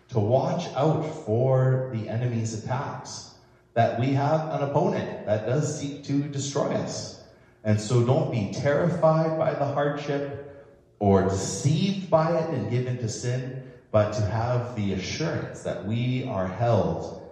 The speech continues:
in Jesus. So we don't fear the devil, but we do resist him, and we stand firm in our faith. And the key here is that suffering is not the final word in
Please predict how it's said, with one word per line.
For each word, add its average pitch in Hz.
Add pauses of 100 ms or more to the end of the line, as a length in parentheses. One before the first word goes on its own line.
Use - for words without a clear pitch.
(200)
in 95
Jesus. 92
So -
we 151
don't -
fear 170
the 190
devil, 165
but 98
we 95
do 135
resist 101
him, - (560)
and 95
we 92
stand 120
firm 131
in 104
our 90
faith. - (680)
And 113
the 135
key 214
here 165
is 127
that -
suffering 107
is 101
not 113
the 139
final 104
word 87
in 92